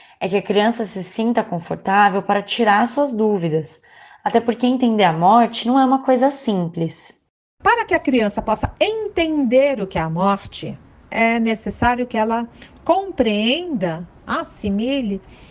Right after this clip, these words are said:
Speaker 2: três atributos básicos.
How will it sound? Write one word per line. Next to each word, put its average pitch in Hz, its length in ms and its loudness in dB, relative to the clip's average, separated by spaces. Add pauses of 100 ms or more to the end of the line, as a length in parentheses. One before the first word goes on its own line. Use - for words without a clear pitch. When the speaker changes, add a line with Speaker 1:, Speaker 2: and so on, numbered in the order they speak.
(720)
Speaker 2:
três 381 360 2
atributos 240 640 0
básicos. - 720 -8